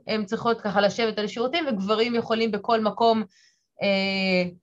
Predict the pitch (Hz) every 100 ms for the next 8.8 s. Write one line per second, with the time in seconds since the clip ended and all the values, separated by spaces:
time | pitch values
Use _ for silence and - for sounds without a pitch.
0 | - 214 254 233 220 202 208 196 254 240
1 | 202 247 240 220 208 - 240 220 220 240
2 | 233 233 220 214 214 233 202 196 202 208
3 | 202 190 196 208 202 190 185 185 185 180
4 | 180 180 165 143 139 - - - - _
5 | - 220 214 208 220 220 233 320 403 277
6 | 302 - 302 294 262 - 220 208 269 240
7 | 196 226 196 175 165 - 262 269 214 208
8 | 190 170 - 180 170 170 180 226